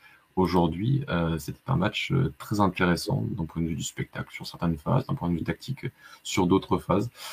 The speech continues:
avec, euh, beaucoup de qualité individuelle aussi sur le terrain, qualité collective, euh, on, on en reviendra. Euh, bah, d'ailleurs, on va commencer tout de suite, hein, sur ce match. Euh, on va re-, re-, recontextualiser un peu la chose avec les compositions d'équipe.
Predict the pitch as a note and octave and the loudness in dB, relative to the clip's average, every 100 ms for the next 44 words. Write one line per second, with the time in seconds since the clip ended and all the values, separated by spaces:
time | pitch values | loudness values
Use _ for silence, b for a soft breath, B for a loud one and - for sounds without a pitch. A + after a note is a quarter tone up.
0 | B B B - F#2+ F2+ F#2 F#2 F2 G#2 | B B B 6 6 8 8 8 8 6
1 | - A#2 G2+ F#2+ F2+ F#2+ F2 F2 F2 D#2 | 6 6 8 6 4 4 6 4 4 0
2 | - - F2 - - F2 F2 C3+ F#2 - | -2 -4 -2 0 2 2 2 0 0 0
3 | E2 D#2 - F#2+ F2 E2+ D#2+ E2 F2 - | -2 -2 -2 -2 0 0 0 0 0 0
4 | - F2 D#2 E2+ E2 - F2 E2+ E2 E2+ | -2 0 4 4 4 2 4 4 2 0
5 | - B B G#2+ B - F#2+ F2+ F2 E2+ | -4 B B -8 B 4 8 10 10 8
6 | E2 D3 G#2+ F#2 F#2 F2+ - B3+ G#2 - | 8 10 10 10 8 6 4 2 2 2
7 | - - - C#3 C3 - F2+ F2+ A2 - | 0 6 8 8 4 0 0 2 2 2
8 | - - F#2 F2 E2+ E2+ E2+ E2+ E2+ E2 | 0 2 6 8 8 6 4 4 2 0
9 | - F2 E2+ E2 E2 E2 D#2+ E2+ E2 - | 0 0 4 6 6 4 0 0 -2 -2
10 | C2+ - F#2 F2 F#2 - F#2+ F2 F2 F#2 | -4 -2 0 2 0 2 6 6 8 4
11 | F2+ F#2 F2+ - C#3 G2+ F#2 - - F2 | 4 4 4 6 8 8 4 2 -2 2
12 | F2+ D#2+ F2+ F2 - | 2 2 2 2 2